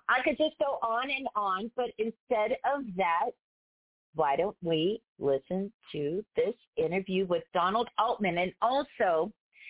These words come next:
I did this via Zoom with Donald, and so I will make the video version of this available on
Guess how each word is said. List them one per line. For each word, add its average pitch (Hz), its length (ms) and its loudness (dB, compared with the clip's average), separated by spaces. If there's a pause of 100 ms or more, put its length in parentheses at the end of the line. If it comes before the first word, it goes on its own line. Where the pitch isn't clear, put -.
(340)
I 233 220 0
did 349 180 2
this 339 140 0 (100)
via 208 320 0 (100)
Zoom 202 460 0 (160)
with 262 220 -2
Donald, 269 460 2 (100)
and 202 200 0 (180)
so 220 440 0 (800)
I 226 200 2
will 240 200 2
make 220 320 2 (100)
the 185 240 0 (120)
video 277 580 2
version 202 560 0 (120)
of 185 280 2
this 185 240 2
available 180 1080 2 (380)
on 175 400 2